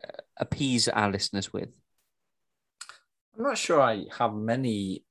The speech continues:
Speaker 2: scary tales to regale. I did have this recurring dream when I was a kid, um, that when I was around five or six years old, I remember being in this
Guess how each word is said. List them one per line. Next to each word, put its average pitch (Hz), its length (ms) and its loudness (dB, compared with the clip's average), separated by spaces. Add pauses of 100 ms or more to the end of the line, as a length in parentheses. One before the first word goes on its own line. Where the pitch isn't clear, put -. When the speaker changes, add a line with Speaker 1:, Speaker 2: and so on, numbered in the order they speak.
(440)
Speaker 2:
scary 101 880 0
tales 101 540 0
to 98 160 -2
regale. 95 640 2 (140)
I 127 140 4
did 185 220 8
have 170 240 6
this - 200 2
recurring 127 520 6
dream 127 340 2
when 110 100 2
I 107 60 2
was 101 140 -2
a 98 40 -4
kid, - 560 4 (600)
um, 101 500 2 (960)
that 107 720 2 (580)
when 120 120 6
I 110 80 8
was 110 180 2
around 113 340 2
five 117 420 2
or 117 40 2
six - 380 2
years 107 200 4
old, 104 220 2
I 98 60 2
remember 101 540 2 (460)
being 107 240 6
in 104 240 0
this 98 240 0